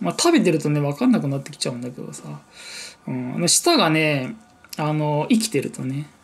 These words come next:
うん、絶食とかね、食事制限して、舌が、あの、回復してるとね。うん、そうすると、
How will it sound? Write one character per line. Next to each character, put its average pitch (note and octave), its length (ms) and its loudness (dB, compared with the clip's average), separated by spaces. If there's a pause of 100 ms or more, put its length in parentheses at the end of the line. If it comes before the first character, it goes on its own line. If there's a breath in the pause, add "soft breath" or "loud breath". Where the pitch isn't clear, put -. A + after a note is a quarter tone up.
(300)
う - 40 -6
ん、 D#3+ 240 -10 (140)
絶 E3+ 260 0
食 F#3+ 360 0
と G#3+ 140 4
か C#3 120 -2
ね、 C3+ 280 -6 (380 loud breath)
食 E3 340 0
事 G3 160 2
制 F#3 300 4
限 C#3+ 260 2
し - 140 0
て、 E3 380 4
舌 G3+ 280 0
が、 D#3 260 2
あ C#3+ 60 0
の、 C#3+ 80 -2
回 E3 260 0
復 E3+ 240 -4
し - 80 0
て - 140 -2
る C3 120 -6
と - 140 -14
ね。 C3 220 -10 (1080 loud breath)
う - 40 -6
ん、 E3+ 380 -6
そ G#3+ 60 2
う G3+ 40 2
す A3 140 2
る G#3 120 2
と、 A3 260 0